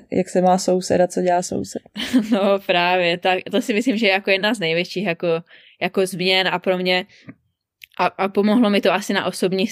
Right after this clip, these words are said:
Speaker 2: na osobnostní stránce s tím, že se úplně nezaměřuju na to, jak věci vypadají zvenku, protože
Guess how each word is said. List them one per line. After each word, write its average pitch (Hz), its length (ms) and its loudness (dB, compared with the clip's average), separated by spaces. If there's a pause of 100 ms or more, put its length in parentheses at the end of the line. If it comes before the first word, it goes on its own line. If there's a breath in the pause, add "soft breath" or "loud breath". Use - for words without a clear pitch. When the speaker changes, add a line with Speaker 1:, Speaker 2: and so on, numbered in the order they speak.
(140)
Speaker 2:
na 185 140 -2
osobnostní 185 520 -4
stránce 175 680 -2 (320 soft breath)
s - 140 -12
tím, 185 300 0
že 175 480 0 (400 soft breath)
se - 160 2
úplně 190 360 0
nezaměřuju 185 680 0
na 175 140 -2
to, - 120 -4
jak 175 200 2
věci 180 280 -2
vypadají 175 420 2
zvenku, 180 580 -2
protože 180 520 0